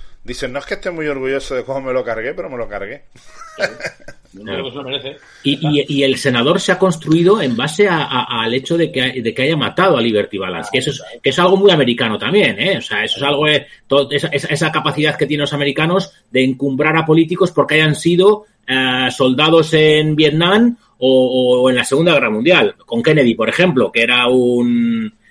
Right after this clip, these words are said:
Speaker 3: era uno, vamos, un capitán de, de, de la, lanza,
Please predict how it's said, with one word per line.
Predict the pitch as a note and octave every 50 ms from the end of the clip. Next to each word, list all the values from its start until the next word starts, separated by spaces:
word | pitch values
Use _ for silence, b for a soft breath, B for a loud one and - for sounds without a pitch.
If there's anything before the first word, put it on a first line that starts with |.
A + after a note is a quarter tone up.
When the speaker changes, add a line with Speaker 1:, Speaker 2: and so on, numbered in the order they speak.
| b b b
Speaker 3:
era | - A2 B2 B2 B2
uno, | B2 B2 A#2+ A#2+ A#2+ A#2+ A#2+ A#2+ A#2 A#2 A2+ A2+ A2+ A2+ A2 A2+ A2 G#2+
vamos, | A2+ C3 C3 A#2+ G2+ -
un | B2 A#2+
capitán | B2 B2 - B2+ A#2 C#3 C3 C3 A#2+
de, | A2 A#2 A#2 A2+ A2+ G#2+
de, | A#2 A2+ A2
de | G#2+ A2 A2 A2+ A2 A2 G#2+
la, | A2 A2+ A2+ A2+
lanza, | A#2 A#2 A2+ G#2+ - A#2